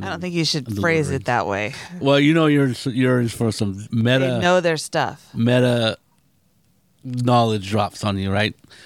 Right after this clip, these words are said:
Speaker 2: So he starts talking, the G M starts talking about some cave that has some sort of flowers or something in it. And one of the other,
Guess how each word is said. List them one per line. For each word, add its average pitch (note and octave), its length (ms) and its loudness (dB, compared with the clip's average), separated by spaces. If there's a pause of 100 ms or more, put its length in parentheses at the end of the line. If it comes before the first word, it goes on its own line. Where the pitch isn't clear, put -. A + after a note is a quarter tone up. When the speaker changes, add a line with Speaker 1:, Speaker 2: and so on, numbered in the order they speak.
Speaker 2:
So C3+ 200 0
he E3 220 -2
starts D3+ 280 -2
talking, B2 340 -2
the G#2 260 -6
G A2 220 0
M A2 80 0
starts G#2+ 240 -2
talking G2+ 200 -2
about F#2 240 -4 (520)
some G#2+ 260 -4
cave G#2+ 500 0
that G2+ 100 -2
has G2 280 -2
some F#2+ 180 -6
sort F#2 300 -4
of F2+ 220 -8 (260)
flowers G2 720 -4
or F2+ 60 -12
something F2+ 360 -12
in G2 120 -4
it. F2+ 140 -10 (480)
And A2+ 280 2
one D3+ 200 4
of D#3+ 120 0
the A#2+ 180 -4
other, D3+ 240 2